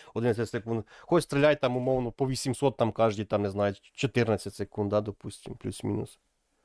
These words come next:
<clears throat> Прикольно получається. Ну і плюс оце механіка гарантійного взрива Б К.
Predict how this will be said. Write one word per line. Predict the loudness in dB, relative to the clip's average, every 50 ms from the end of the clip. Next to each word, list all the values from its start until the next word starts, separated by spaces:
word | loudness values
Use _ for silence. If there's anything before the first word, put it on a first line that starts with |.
| _ _ _ _ _ _ _ _ _ _ _ _ _ _ _ _ _ _ _ _ _ -4
<clears throat> | -4 -4 -4 -6 -6 -8 -6 -4 -2 -2 -2 0 -2 -2 -4 -8 -12 _ _ _ _ _ _ _ _
Прикольно | -18 -16 -4 -2 0 0 0 0
получається. | -2 -4 -6 -6 -6 -6 -6 -6 -4 0 2
Ну | 2 2
і | 2
плюс | 2 0 0 2 0
оце | 0 2 2 2
механіка | 2 2 2 2 2 2 0 0 -2 -2 -2 -4 _ _ _ _ _ _ _ _ _ _ _ _ _ _ -2
гарантійного | 2 2 4 4 2 2 0 0 2 4 4 4 4 4 2 0 0 -2 -4 -8 -10
взрива | -10 -8 -2 -2 0 2 2 2 2
Б | 0 -2
К. | -4 0 2 2 4 4 2 0 -4